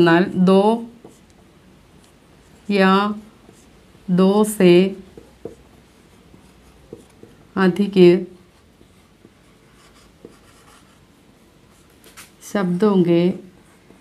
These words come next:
മേൽ സേ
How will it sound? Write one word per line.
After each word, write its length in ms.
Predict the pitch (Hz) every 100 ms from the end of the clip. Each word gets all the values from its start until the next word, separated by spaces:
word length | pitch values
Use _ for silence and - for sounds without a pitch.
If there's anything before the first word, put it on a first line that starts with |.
| _ - _ _ _ _ _ _ - - _ _ _ _ _ _ _ _ _ _ _ _ _ _ _ _ _ _ - _ _ _ _ _ _ _ _ _ _ 202
മേൽ 260 | 196 208 208 214
സേ 140 | 185